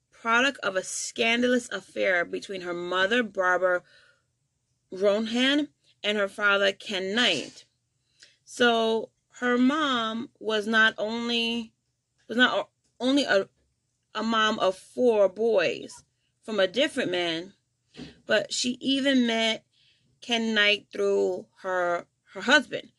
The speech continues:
So this is, was like an associate to her husband, and they partook in a little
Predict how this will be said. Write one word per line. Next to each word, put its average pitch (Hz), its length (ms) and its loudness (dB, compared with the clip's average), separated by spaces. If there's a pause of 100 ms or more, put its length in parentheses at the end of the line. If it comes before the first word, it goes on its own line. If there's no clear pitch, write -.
(320)
So 233 280 0
this 254 220 -2
is, 285 240 -4
was 233 340 2
like 214 160 -2
an 196 80 -4
associate 202 540 -4
to 180 100 -4
her 165 160 -6
husband, 208 520 -2 (360)
and 170 520 -4 (760)
they 180 160 -2
partook 180 560 -6
in 170 80 -6
a 170 80 -2
little 170 360 0